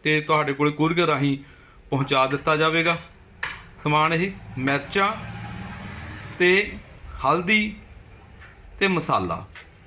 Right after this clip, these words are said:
ਇਹ ਚੀਜ਼ਾਂ ਇਹੋ ਜਿਹੀਆਂ ਵਾ, ਇਹ ਹਰੇਕ ਰਸੋਈ 'ਚ ਵਰਤੀਆਂ ਜਾਂਦੀਆਂ, ਪਰ ਇਹਨਾਂ ਵਿੱਚ ਡੁਪਲੀਕੇਟ ਹੀ ਬਹੁਤ ਆਉਂਦੀ ਆ।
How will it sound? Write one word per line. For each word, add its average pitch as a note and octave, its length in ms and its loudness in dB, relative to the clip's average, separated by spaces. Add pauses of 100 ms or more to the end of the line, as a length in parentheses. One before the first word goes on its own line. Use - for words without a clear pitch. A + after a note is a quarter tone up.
(220)
ਇਹ A3+ 120 0
ਚੀਜ਼ਾਂ G#3 360 2
ਇਹੋ F#3 120 0
ਜਿਹੀਆਂ G#3 280 2
ਵਾ, G#3 260 6
ਇਹ G3+ 160 0
ਹਰੇਕ A3 260 2
ਰਸੋਈ F#3+ 260 4
'ਚ F3+ 80 0
ਵਰਤੀਆਂ E3+ 360 2
ਜਾਂਦੀਆਂ, F3+ 420 4 (1200)
ਪਰ G#3 160 6
ਇਹਨਾਂ A#3+ 240 0
ਵਿੱਚ A3+ 180 0
ਡੁਪਲੀਕੇਟ F#3+ 540 2
ਹੀ G#3 40 6
ਬਹੁਤ E3+ 280 2
ਆਉਂਦੀ A#2+ 280 0
ਆ। G#2 80 2